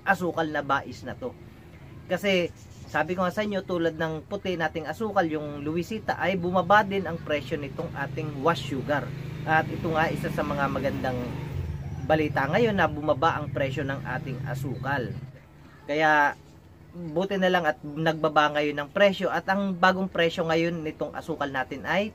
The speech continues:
two thousand two hundred pesos. Dati siyang two thousand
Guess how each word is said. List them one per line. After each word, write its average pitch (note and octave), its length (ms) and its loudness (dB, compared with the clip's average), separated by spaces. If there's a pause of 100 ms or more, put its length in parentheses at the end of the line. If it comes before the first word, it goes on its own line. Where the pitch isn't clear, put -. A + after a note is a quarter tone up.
two C4+ 240 -2
thousand A3+ 480 2
two G3+ 160 2
hundred D#3+ 400 -2 (160)
pesos. A#2+ 560 -6 (400)
Dati D#3+ 320 2
siyang E3+ 320 0
two G3+ 160 -2
thousand F3+ 400 0